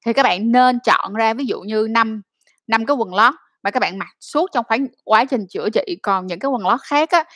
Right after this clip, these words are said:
các bạn sẽ mang đi, các bạn sẽ mang đi và các bạn, ờ, trụng nước sôi giùm cho mình,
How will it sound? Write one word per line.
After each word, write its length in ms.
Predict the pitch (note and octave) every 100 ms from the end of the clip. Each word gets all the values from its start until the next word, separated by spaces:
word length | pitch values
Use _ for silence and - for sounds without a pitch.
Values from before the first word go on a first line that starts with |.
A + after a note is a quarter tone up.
| _
các 100 | -
bạn 160 | C4 E3+
sẽ 140 | G3
mang 340 | A#3 C4 A3+ A3+
đi, 260 | A3+ A3+ G#3 _ _
các 80 | - B3
bạn 120 | F#3+
sẽ 180 | - A#3
mang 260 | C4+ A#3
đi 140 | A3 A3
và 100 | G3
các 100 | C#4
bạn, 380 | F3 E3 F#3 F#3+ F#3 _ -
ờ, 520 | G3+ G3+ G3 G3 G3 - _ _ _ _ - _ _ _ _ _
trụng 260 | A3 F3+ G#3
nước 120 | C4
sôi 300 | - A#3+ G#3
giùm 160 | G3 F#3
cho 120 | G#3
mình, 240 | G3 F3